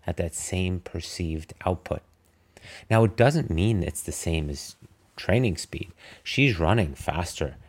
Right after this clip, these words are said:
than training speed. Most of us run faster than training days, push a little bit harder than training days. We're fresher, we're more motivated. We know we're in an event. You put those three together, it yields a better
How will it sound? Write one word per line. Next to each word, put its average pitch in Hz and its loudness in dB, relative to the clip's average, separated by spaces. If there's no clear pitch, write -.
than 80 -4
training 78 0
speed. - -10
Most 90 4
of 78 0
us 69 -8
run 80 2
faster 76 -4
than 69 -6
training 76 -2
days, - -8
push - -2
a 87 2
little 78 2
bit 73 -2
harder 78 2
than 69 -4
training 71 -6
days. - -10
We're 90 0
fresher, 82 2
we're 73 -6
more 71 -4
motivated. 80 2
We 98 2
know 87 2
we're 85 2
in 76 2
an 73 -2
event. 71 -4
You 98 -2
put - -2
those 90 2
three 82 0
together, 76 -2
it 107 0
yields 87 2
a 76 0
better 73 0